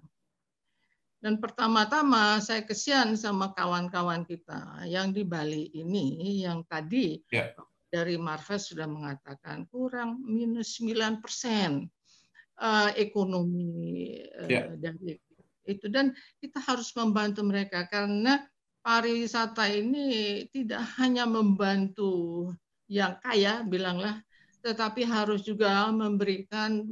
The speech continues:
Speaker 1: eh, pendapatan kepada khususnya yang miskin juga.
Speaker 2: Baik.
Speaker 1: Dan mengharapkan, eh,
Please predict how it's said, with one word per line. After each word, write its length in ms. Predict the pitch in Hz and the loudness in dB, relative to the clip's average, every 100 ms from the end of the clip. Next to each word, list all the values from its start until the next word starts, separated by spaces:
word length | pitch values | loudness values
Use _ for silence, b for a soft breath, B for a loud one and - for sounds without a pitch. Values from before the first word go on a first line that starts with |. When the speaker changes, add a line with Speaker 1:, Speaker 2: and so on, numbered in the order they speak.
| 220 | -10
Speaker 1:
eh, 240 | 175 160 151 | -8 -6 -6
pendapatan 920 | - 302 277 254 160 151 143 143 151 | -6 -2 0 -2 -4 -8 -8 -8 -8
kepada 480 | 165 190 165 165 160 156 | -12 -14 -10 -8 -8 -12
khususnya 440 | 165 165 - 185 | -16 -16 -12 -8
yang 240 | 170 147 | -6 -8
miskin 400 | 151 143 - 151 | -10 -12 -14 -12
juga. 320 | 143 143 139 135 | -12 -12 -8 -2
Speaker 2:
Baik. 240 | 113 107 - _ _ _ | -2 -2 -8 _ _ _
Speaker 1:
Dan 320 | _ 202 226 208 | _ 2 4 4
mengharapkan, 1120 | 208 190 196 190 262 - _ 277 208 175 175 - _ | 2 2 0 0 -2 -4 _ 0 2 2 -2 -10 _
eh, 420 | 180 170 165 165 | -4 -2 -4 -6